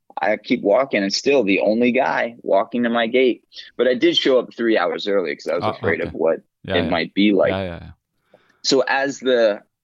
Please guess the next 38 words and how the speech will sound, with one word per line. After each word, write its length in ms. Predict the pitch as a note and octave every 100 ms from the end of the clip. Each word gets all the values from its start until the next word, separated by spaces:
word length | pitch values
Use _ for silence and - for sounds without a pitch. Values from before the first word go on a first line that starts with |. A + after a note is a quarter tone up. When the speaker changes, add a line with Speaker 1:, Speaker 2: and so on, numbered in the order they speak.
| -
Speaker 1:
the 120 | G#2
flight 420 | - - A2+ G2+
drew 200 | G2 G#2
near, 460 | G2 G#2+ A2 F#2+ F2 _ _ _ _
um, 420 | - F#2+ F2+ F2+ -
about 380 | - F#2+ F#2 -
ten 240 | - G2 F#2
people 580 | G2 F#2 D#2 D#2+ D2+ - _ _ _
came 360 | - G2 F#2 F2
to 140 | -
the 120 | E2+ E2+
gate 260 | - E2
as 160 | E2+ F#2+
well. 280 | F2 - -
So 180 | - G2+
I 80 |
was 140 | F#2+ G2 -
on 180 | A2
this 160 | A2 G#2
big 340 | - A#2+ A#2+
sas 440 | A2 - G2+ G#2 -
flight, 420 | - D#2 C#2 - _ _ _ _ _ _ -
and 300 | G2 F#2+ F#2+
yes, 280 | G#2+ G2+
I'm 100 | G#2+
gonna 220 | G2+ G#2 G2
plug 340 | - G#2 F#2
sas 400 | - F2 F2+ -
S 220 | - F#2
A 160 | F#2 F2+
S 200 | F2+ -
'cause 160 | F#2
they're 120 | F#2+ F#2
the 100 | F2
best 380 | G2 F#2+ -
airline. 440 | F#2 F2 F2+ F2+ F#2
They 100 | F#2
always 540 | F2+ F2+ F2+ F2+ -